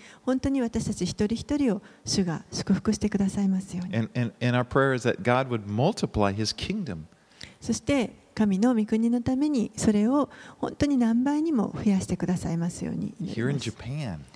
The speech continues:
Speaker 1: この日本で、
Speaker 2: And throughout the world.
Speaker 1: また世界中でそれを主がしてくださいますように。
Speaker 2: Okay, let's pray.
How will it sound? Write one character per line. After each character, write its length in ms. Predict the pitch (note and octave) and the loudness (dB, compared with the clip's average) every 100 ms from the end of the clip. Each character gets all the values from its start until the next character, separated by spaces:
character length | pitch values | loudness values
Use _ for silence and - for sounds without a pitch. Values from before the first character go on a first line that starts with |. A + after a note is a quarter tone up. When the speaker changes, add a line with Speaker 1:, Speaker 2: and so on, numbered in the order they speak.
| - _ | -20 _
Speaker 1:
こ 140 | G#3+ | -2
の 100 | G3 | 0
日 140 | F#3+ F#3+ | 2 4
本 320 | A3 B3+ F#3+ | 4 2 0
で、 120 | - - _ - _ - | -4 -14 _ -20 _ -14
Speaker 2:
And 120 | G2 - | -14 -2
throughout 300 | G2+ G#2 A2 | 2 2 2
the 60 | G#2 | 0
world. 440 | G2 G2 F2 E2 - - - - | 2 4 4 0 -6 -12 -12 -6
Speaker 1:
ま 80 | G#3 | -4
た 160 | A3 A3 | 0 0
世 140 | G#3 | 0
界 240 | F#3 F#3 F3+ | 0 0 2
中 160 | G3 | 0
で 240 | G#3+ C#4+ - - - | 2 -2 -4 -18 -16
そ 160 | - F3+ | -2 0
れ 120 | A3 | 2
を 100 | A#3 | 0
主 160 | - | 0
が 180 | - - | -2 -2
し 60 | E3 | -2
て 120 | F#3 | -2
く 80 | E3+ | 0
だ 120 | E3+ | 0
さ 60 | G2 | 0
い 20 | |
ま 40 | E2+ | 0
す 60 | |
よ 60 | E2 | 0
う 20 | |
に。 60 | E2+ | 0
Speaker 2:
Okay, 220 | A2 D2+ | -2 -2
let's 40 | |
pray. 240 | - F2 | -4 -8